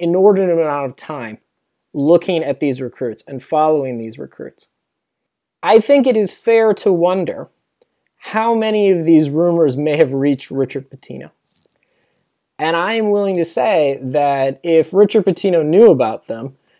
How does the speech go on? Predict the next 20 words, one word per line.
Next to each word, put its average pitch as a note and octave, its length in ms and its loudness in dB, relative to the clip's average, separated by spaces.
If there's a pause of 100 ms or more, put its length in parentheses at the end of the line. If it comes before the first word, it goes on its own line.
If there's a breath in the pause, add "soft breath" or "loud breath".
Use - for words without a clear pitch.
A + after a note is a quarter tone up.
(160)
and D3 240 -4
chose F#3+ 340 4
to F#3 100 -4
recruit G3 440 2
Reggie C#3+ 340 4
Lynch D3 480 -2 (140)
and C3+ 120 -8
did C#3+ 140 0
not G3 300 -2
have F#3 240 0
an F3 100 4
incredibly G3 880 4
good D#3+ 300 2
reason D3 480 0
for B2+ 160 -18
that, - 260 -16 (1200)
and B2 360 -6
to D3+ 100 -8
be C#3 140 -2
clear, C#3+ 600 4